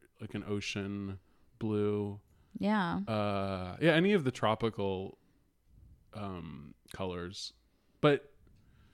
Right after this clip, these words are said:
Speaker 1: I don't know. I feel like I'm ending my, my tropical phase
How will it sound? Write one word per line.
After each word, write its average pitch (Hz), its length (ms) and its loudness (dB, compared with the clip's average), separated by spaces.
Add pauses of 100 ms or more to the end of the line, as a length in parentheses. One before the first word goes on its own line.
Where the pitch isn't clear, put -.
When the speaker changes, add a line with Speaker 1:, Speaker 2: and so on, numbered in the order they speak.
(380)
Speaker 1:
I 117 40 0
don't 135 120 6
know. 127 120 6
I 101 60 0
feel 139 160 4
like 139 140 4
I'm 117 120 4
ending 104 340 0
my, 92 280 -4 (140)
my 101 60 -4
tropical 95 500 -6
phase 95 680 -6